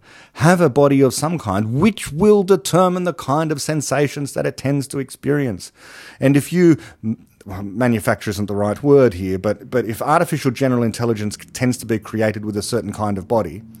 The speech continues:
you could imagine a situation where there are two different kinds of bodies that artificial general intelligences could be instantiated in. And those two different kinds of bodies would, over time, produce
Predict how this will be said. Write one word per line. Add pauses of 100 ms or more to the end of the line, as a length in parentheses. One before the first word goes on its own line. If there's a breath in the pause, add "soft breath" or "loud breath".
(360 loud breath)
you
could
imagine
a
situation
where
there
are
two
different
kinds
of
bodies (260 loud breath)
that
artificial
general
intelligences
could
be
instantiated
in. (280 loud breath)
And
those
two
different
kinds
of
bodies (300 loud breath)
would, (160)
over
time, (240 loud breath)
produce